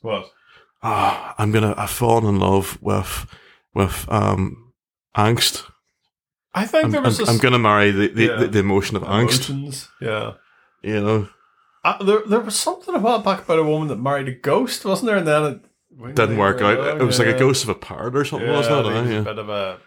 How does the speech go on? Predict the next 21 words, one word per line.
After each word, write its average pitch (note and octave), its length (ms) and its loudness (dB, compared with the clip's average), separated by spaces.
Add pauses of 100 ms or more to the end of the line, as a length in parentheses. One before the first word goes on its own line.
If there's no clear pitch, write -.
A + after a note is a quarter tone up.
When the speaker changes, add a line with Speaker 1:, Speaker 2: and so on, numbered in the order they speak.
(200)
Speaker 1:
get, G#2+ 300 -8
really. F#2+ 320 -8
Speaker 2:
Well, A2+ 500 4 (160)
y-, G2 120 -10 (160)
you A#2+ 160 0
know, G#2+ 360 2 (320)
<sighs> - 300 -20
what A2 140 -6
do G#2+ 80 0
you G#2+ 60 0
expect? - 460 -6
The G#2 60 -6
Speaker 1:
Yeah. G#2 60 -6
Speaker 2:
guy's G#2+ 220 -4
just G2+ 140 -8
a G2+ 40 -14
parrot, A2 400 -8
like, A2+ 180 -4
you G2+ 80 -6
know. G#2+ 100 -2
Speaker 1:
Exactly. G#2 360 -4